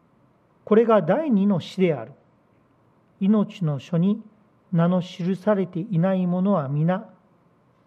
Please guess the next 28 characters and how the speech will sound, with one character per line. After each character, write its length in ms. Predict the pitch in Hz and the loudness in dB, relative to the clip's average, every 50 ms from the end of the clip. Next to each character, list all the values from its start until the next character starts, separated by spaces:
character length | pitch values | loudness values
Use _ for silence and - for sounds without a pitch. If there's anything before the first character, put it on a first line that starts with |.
| _ | _
こ 100 | - 185 | 0 0
の 160 | 165 160 160 | 2 2 0
火 200 | 147 - - - | -2 -4 -4 -2
の 180 | 180 170 156 147 | -2 0 0 -2
池 300 | 147 143 139 - - 233 | -4 -8 -8 -4 -2 0
に 180 | 208 165 139 - - - 170 | 0 0 -2 -6 -10 -4 -2
投 80 | 160 | -2
げ 100 | 156 143 | -2 -2
込 220 | 147 143 - 151 147 | -4 -6 -6 -8 -6
ま 100 | 139 127 | -6 -6
れ 140 | 123 117 110 | -8 -10 -12
た。」 200 | - - 170 170 - _ _ _ _ _ _ _ _ _ _ _ _ _ _ _ _ _ _ _ _ _ _ _ _ _ _ _ _ _ _ _ _ _ _ _ _ _ _ _ _ _ _ _ _ _ _ _ _ - | -10 -10 -10 -10 -10 _ _ _ _ _ _ _ _ _ _ _ _ _ _ _ _ _ _ _ _ _ _ _ _ _ _ _ _ _ _ _ _ _ _ _ _ _ _ _ _ _ _ _ _ _ _ _ _ -2
命 420 | - 196 226 269 285 277 285 - 208 | 2 2 2 2 0 -2 -2 -2 0
の 100 | 180 170 | 0 -2
書 140 | 170 - 190 | -2 -2 -2
に 160 | 170 165 160 | 0 0 0
名 140 | 156 165 170 | 0 -2 0
の 120 | 190 208 | -2 -2
記 320 | 208 208 - 220 208 226 | -4 -4 -4 -4 -4 -4
さ 160 | 214 220 226 226 | -4 -4 -2 -2
れ 120 | 226 214 | -2 -2
て 140 | 220 - 214 | 0 -2 0
い 80 | 220 | 0
な 180 | 226 233 240 240 | 0 0 0 0
い 80 | 214 180 | 0 0
者 280 | 160 160 156 156 147 | 0 0 -2 -2 -2
は 300 | 147 147 151 139 127 135 175 | -2 -2 -4 -4 -6 -6 -4
皆、 480 | 165 151 160 170 185 185 185 214 - | -2 -2 0 0 0 -2 -4 -4 -10